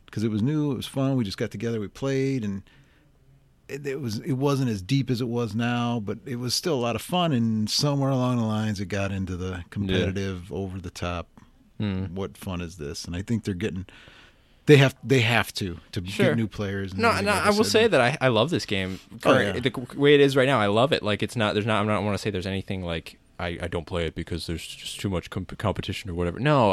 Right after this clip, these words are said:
Speaker 2: like, I
Speaker 1: No.
Speaker 2: love it, and I have a great time with it, but I just think they're all, they, they made tweaks, and I thought they were necessary tweaks, and I think they're
Speaker 1: Mm-hmm.
Speaker 2: going in the right direction. Yeah, now I'm not gonna say a blanket statement that everything they've done so far for the new edition that they've teased has been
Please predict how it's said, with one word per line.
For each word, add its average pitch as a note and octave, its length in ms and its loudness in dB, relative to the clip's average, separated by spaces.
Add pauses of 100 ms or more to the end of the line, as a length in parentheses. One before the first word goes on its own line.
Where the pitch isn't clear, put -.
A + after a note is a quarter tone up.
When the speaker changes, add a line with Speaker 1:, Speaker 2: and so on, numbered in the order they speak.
Speaker 2:
like, G2+ 220 2
I G2 40 2
Speaker 1:
No. G2+ 80 2
Speaker 2:
love C3 240 6
it, A2 60 8
and F2+ 120 2
I F#2 60 2
have G#2+ 160 0
a F#2+ 100 -6
great A2 220 2
time A#2+ 240 -2
with G#2+ 160 -2
it, E2+ 180 -2
but F2 220 -2
I F#2+ 80 0
just - 220 -6
think F#2 160 -6
they're F2+ 200 -4
all, F#2 280 -4
they, F2 200 -2
they G2+ 120 -2
made G2 320 2
tweaks, - 460 -2
and G2 140 -4
I F2+ 60 -2
thought G2 160 -2
they G2 60 2
were F#2+ 100 0
necessary G2 480 0
tweaks, G2 320 -4
and G#2 60 2
I A#2 100 4
think A#2 140 4
they're C3+ 100 6
Speaker 1:
Mm-hmm. C3 60 2
Speaker 2:
going G2 140 4
in - 40 2
the F2+ 60 0
right F2+ 100 0
direction. G2 340 -8
Yeah, C3 140 -2
now B2 240 0
I'm A2 80 -2
not G2+ 140 -2
gonna F#2+ 120 -4
say F#2 200 -4
a F2 40 -4
blanket F#2 300 -4
statement F#2+ 240 -4
that - 160 -12
everything F2 440 -6
they've F2 140 -4
done G2 200 0
so F#2+ 180 -2
far F2+ 180 0
for F2+ 120 -6
the F2+ 100 -6
new F2 160 -2
edition F2+ 300 -4
that F2+ 100 -4
they've E2 180 -8
teased F2+ 280 -8
has F2+ 100 -10
been E2+ 260 -6